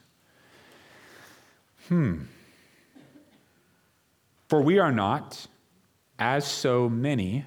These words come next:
peddling the word of God, but as of sincerity, but as from God,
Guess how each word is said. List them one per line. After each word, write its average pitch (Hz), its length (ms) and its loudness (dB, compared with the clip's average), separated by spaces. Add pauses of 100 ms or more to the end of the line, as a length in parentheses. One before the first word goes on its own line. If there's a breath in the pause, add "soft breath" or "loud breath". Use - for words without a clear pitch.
(340)
peddling 135 600 0
the 104 100 0
word 98 240 -2
of 87 160 -6
God, 90 420 -4 (560 loud breath)
but 123 260 -2
as 147 360 -2
of 127 280 -2
sincerity, 113 1000 -2 (1500 soft breath)
but 127 300 -2
as 175 360 0
from 110 260 -4
God, 80 360 -4